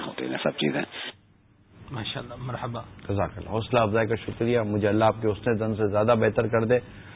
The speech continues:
Speaker 3: اور امیل سنت کے کلمات مزید ہمیں فوائد پہنچاتے چلے جائیں۔
Speaker 2: کیسے کر لیتے ہیں آپ کی نمائندگی، عوامی نمائندگی؟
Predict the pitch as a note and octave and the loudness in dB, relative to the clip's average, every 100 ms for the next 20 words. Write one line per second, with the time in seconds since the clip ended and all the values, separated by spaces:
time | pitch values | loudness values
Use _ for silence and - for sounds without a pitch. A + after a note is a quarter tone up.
0 | - - - G#2+ A#2 B2+ B2+ - A#2 A#2 | -18 -8 4 8 10 10 8 4 2 6
1 | A#2+ A2 G#2+ A2+ A2+ B2 B2 - - F#2+ | 6 6 6 8 8 8 8 0 -12 -10
2 | F2+ A2 A2 C3 D#3+ - - F#2+ A2 A#2+ | 2 6 8 10 10 8 -6 -2 4 6
3 | A#2 G#2+ - - - - - A#2 B2 A#2+ | 4 2 -4 -18 -18 -12 4 10 12 10
4 | - G2+ G2+ F#2 F2+ E2 E2 - - - | 6 2 2 2 -2 -4 -6 -8 -14 -18
5 | - - A#2 A2+ F#3+ B3 F#3+ D#3 C#3+ C#3 | -18 -10 -8 -6 -6 -6 -8 -8 -10 -8
6 | C3 A#2+ C3 B2 A#2 A#2 A#2 A#2+ A2+ A2+ | -8 -8 -10 -6 -4 -2 -2 -2 -2 -2
7 | A#2+ A#2 A#2+ A#2+ B2 | -4 -4 -6 -8 -10